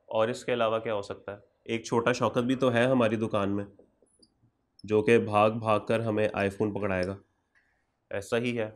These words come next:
और इसके अलावा तो बेशुमार किस्म के अखराजात हो सकते हैं। अ, दुकान खोलेंगे तो पहले दिन ही तो गाहक नहीं आना शुरू हो जाएंगे, कुछ टाइम लगता है, क्योंकि आपने भी अगर कोई मोबाइल फ़ोन वगैरह ख़रीदना हो तो आप दोस्तों से पूछते हैं, "यार, कोई अच्छा दुकान वाला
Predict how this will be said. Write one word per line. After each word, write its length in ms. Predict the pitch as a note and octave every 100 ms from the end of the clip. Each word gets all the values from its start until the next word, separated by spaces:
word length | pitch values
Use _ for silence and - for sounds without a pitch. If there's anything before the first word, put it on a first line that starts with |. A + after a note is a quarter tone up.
| -
और 180 | G#2+ A2
इसके 240 | A2+ -
अलावा 340 | A2+ G#2 G#2 G#2+ _ _ _ _ _ _ _ _ _
तो 100 | D#3
बेशुमार 540 | D3+ E3 E3 D#3 D3+ D#3+
किस्म 280 | E3+ E3 D#3
के 80 |
अखराजात 580 | D#3+ C#3+ B2 B2+ C3 C3
हो 220 | C3+ A#2+ A2+
सकते 320 | A#2 - G#2+
हैं। 220 | G2+ F#2+ F2 _ _ _ _ _
अ, 200 | A2+ A2+
दुकान 440 | A2 B2+ B2 C3
खोलेंगे 480 | D3 C#3+ C3+ C#3 D3
तो 100 | C#3+ C#3
पहले 340 | B2 B2 C3+
दिन 200 | C3 C#3
ही 140 | C#3
तो 120 | C#3 C#3
गाहक 320 | A#2+ A#2+ A#2
नहीं 120 | C3+
आना 160 | C3 B2
शुरू 200 | B2+ B2
हो 80 | A2+
जाएंगे, 340 | A2+ A2+ A#2+
कुछ 300 | B2 - B2 -
टाइम 240 | A2+ A#2
लगता 320 | A2 G#2 A#2+
है, 40 | A#2 - _ -
क्योंकि 180 | A2+ A#2+ A2
आपने 320 | G#2+ A2 A#2
भी 140 | A#2+ B2
अगर 180 | A#2
कोई 140 | A#2 B2
मोबाइल 320 | A2 G#2 G2+
फ़ोन 200 | - A#2
वगैरह 280 | G#2+ G#2 A2
ख़रीदना 420 | G#2+ G2 G2 G#2
हो 200 | G2+ G#2 A#2 - _ _
तो 60 | A#2+
आप 120 | B2
दोस्तों 340 | B2 A#2+ A#2+ B2
से 100 | B2
पूछते 360 | A#2+ A#2 -
हैं, 60 | A#2
"यार, 160 | A2 G#2+
कोई 160 | A2+ A2+
अच्छा 240 | G#2 G#2+
दुकान 380 | G#2 G#2 G2 G2
वाला 240 | G2+ F#2+